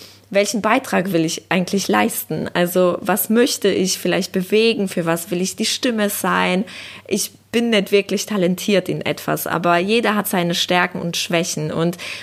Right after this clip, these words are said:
ich sag zu mir selber, äh, dass meine Stärke schon ist, ja, so vielleicht, also ich bin nicht so die Witzigste oder so, aber ich lach unglaublich gerne. Und ich glaube, dass es ganz viele Leute mitreißt und, äh, ganz viele Leute einfach von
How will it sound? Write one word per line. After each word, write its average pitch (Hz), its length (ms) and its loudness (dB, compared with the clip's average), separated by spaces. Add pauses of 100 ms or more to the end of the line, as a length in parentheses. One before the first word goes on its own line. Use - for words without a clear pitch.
(140)
ich 240 160 0
sag - 240 0
zu 196 100 -4
mir 190 140 2
selber, 190 540 0 (100)
äh, - 160 -2 (100)
dass 175 300 -4 (120)
meine 185 380 0
Stärke 190 400 0
schon 214 440 0 (420)
ist, - 480 -4 (220)
ja, 233 340 2
so 190 500 2
vielleicht, 185 540 0 (240)
also 190 160 2
ich - 160 0
bin 240 100 4
nicht 214 160 2
so 196 100 0
die 156 240 0
Witzigste 285 720 2
oder 285 160 2
so, - 160 2
aber 226 460 2
ich - 180 0
lach 214 220 2
unglaublich 180 600 0
gerne. 165 320 2
Und 170 120 0
ich - 140 -4
glaube, 202 280 2
dass 208 220 -2
es 202 160 -2 (220)
ganz 202 240 0
viele 208 160 0
Leute 208 340 2
mitreißt 185 640 0
und, 180 320 0
äh, - 160 -2
ganz 185 240 -2
viele 202 200 0
Leute 196 340 2
einfach 190 380 -2
von 196 280 -2